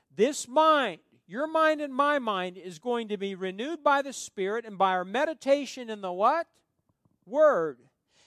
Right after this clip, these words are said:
Practicing of the Word until our mind is in perfect fellowship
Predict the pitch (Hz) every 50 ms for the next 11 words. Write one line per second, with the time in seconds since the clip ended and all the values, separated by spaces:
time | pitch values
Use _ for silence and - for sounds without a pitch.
0 | _ _ _ _ - - 294 330 349 392 - _ _ - 302 277 - - - 262
1 | 233 220 214 202 185 165 170 180 160 156 165 156 143 131 120 107 _ _ _ _
2 | _ _ _ _ _ _ _ - 196 208 196 - - 240 233 208 202 190 180 175
3 | 180 185 190 208 240 269 285 294 302 302 302 302 311 311 277 269 _ _ 208 180
4 | 151 - - 147 131 127 _ _ - - 294 311 302 - _ 330 240 - _ _
5 | _ 254 233 208 180 175 175 156 - - - 165 170 165